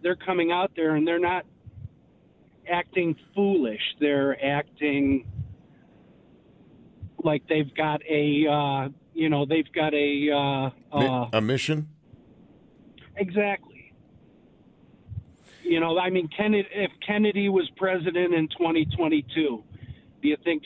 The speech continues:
Speaker 1: some of the things that he had gotten away with, uh, would stay hidden?
Speaker 2: No, because he'd be a hundred and five years old, and they can't keep anything hidden. <laughs>
Speaker 1: Oh, yeah, yeah. Exactly.
Speaker 2: <laughs> Um, all right.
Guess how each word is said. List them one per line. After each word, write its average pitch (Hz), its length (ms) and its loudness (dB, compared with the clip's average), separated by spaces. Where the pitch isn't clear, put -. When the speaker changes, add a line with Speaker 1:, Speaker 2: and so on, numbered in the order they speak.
Speaker 1:
some 170 160 0
of 160 60 2
the 151 160 -2
things 160 340 0
that 156 160 0
he 160 140 -2
had 147 180 -2
gotten 160 260 -2
away 160 300 2
with, 165 260 0
uh, 156 500 -2
would 320 220 -2
stay 165 280 0
hidden? 170 420 -2
Speaker 2:
No, 160 260 6
because 143 320 2
he'd 131 120 0
be 139 100 2
a 123 60 4
hundred 147 220 2
and 117 80 -6
five 135 300 2
years 113 240 -2
old, 139 320 4
and 104 100 -2
they 131 120 0
can't 117 240 -2
keep 98 180 -2
anything 117 320 0
hidden. 87 360 -2
<laughs> - 60 -20
Speaker 1:
Oh, 165 360 4
yeah, 147 260 0
yeah. 139 220 -2
Exactly. 147 840 2
Speaker 2:
<laughs> - 1120 -4
Um, 170 440 6
all 202 140 4
right. 185 240 4